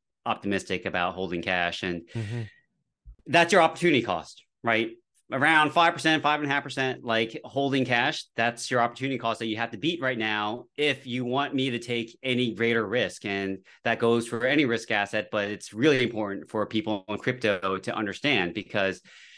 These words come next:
Speaker 1: you know, if I believe that holding a long duration asset isn't gonna pay me as much as five percent, then why am I doing it?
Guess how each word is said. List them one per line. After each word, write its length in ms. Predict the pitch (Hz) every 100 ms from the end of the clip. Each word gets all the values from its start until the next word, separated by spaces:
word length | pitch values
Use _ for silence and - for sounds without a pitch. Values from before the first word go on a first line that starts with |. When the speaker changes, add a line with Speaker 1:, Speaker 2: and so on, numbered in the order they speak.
| _
Speaker 1:
you 80 | 127
know, 260 | 113 104 -
if 280 | 139 123 123
I 180 | 131 131
believe 580 | 127 123 120 117 113 - _
that 340 | 117 104 104 - _ _
holding 380 | - 123 139 135
a 80 | 120
long 260 | 113 127
duration 360 | 117 110 107 110
asset 500 | 98 98 - 104 110 _ _ _
isn't 240 | 147 139 156
gonna 160 | 147
pay 300 | 123 - 147
me 220 | 147 139
as 160 | 127 113
much 360 | 113 127 117 -
as 400 | 117 113 113 107 - _
five 360 | - 113 127 123
percent, 480 | 120 156 175 104 - _ _
then 540 | 120 120 117 113 110 113
why 220 | 113 131
am 80 | 135
I 80 | 123
doing 320 | 123 156 92
it? 160 | 82